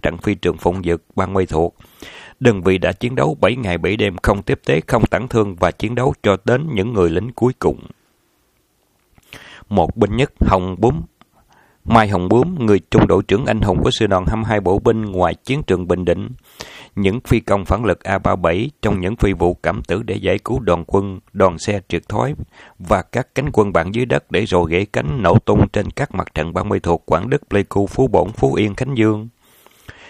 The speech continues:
Những cấp chỉ huy tài ba anh hùng của quân lực Việt Nam Cộng Hòa đã ở lại với các chiến hữu của mình trong trận chiến sau cùng, như các đại tá Nguyễn Hữu Thông, Lê Cậu, Nguyễn Thiệu, Võ Ân, Bùi Quyền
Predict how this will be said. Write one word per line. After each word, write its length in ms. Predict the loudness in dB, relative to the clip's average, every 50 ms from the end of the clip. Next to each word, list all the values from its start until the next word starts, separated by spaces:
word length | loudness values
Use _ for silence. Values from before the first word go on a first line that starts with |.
| -16 _
Những 240 | -2 0 0 0 0
cấp 200 | -2 -4 -4 -4 -2 _
chỉ 120 | -2 0
huy 260 | 2 2 2 2 2 0 -2
tài 160 | -4 -2 -2 -2
ba 160 | -2 -2 0
anh 220 | 0 0 0 0
hùng 180 | 0 -2 -2 0
của 140 | -2 -2 2
quân 220 | 2 0 2 2
lực 200 | 0 -2 0 0
Việt 180 | -2 0 0 -2
Nam 140 | -2 -2 -2 -2
Cộng 180 | -2 -2 0
Hòa 200 | -2 -2 -2 -2
đã 140 | -2 -2 -2
ở 160 | 0 0 0
lại 180 | 2 0 0 0
với 160 | 0 -2 -2
các 260 | -2 -2 -4 -4 _
chiến 160 | -4 -4 -2
hữu 220 | 2 2 2 2 2
của 220 | 2 2 2 2
mình 240 | 4 2 0 0 -2 -2 -2
trong 180 | -2 0 0 -2
trận 260 | -2 -4 -4 -2 -2
chiến 140 | -4 -4 -2
sau 200 | -2 -2 -2 0
cùng, 320 | 2 2 2 2 2 -2 -8 -12 -18 -20 -20 -20 -12 _
như 180 | 2 2 2 2 2 -2
các 180 | -2 -2 -2
đại 160 | -2 -2 -2
tá 200 | 0 0 0 0
Nguyễn 220 | 2 0 0 0 0
Hữu 160 | 0 0 0
Thông, 340 | 2 2 2 2 2 2 2
Lê 180 | 4 4 4
Cậu, 340 | 2 2 2 2 2 2 2 2
Nguyễn 240 | 2 2 0 0 -2
Thiệu, 220 | 0 0 2 2
Võ 240 | 4 4 4 4 4 4
Ân, 260 | 2 2 0 0 2
Bùi 140 | 2 2 4
Quyền 320 | 4 4 4 4 2 0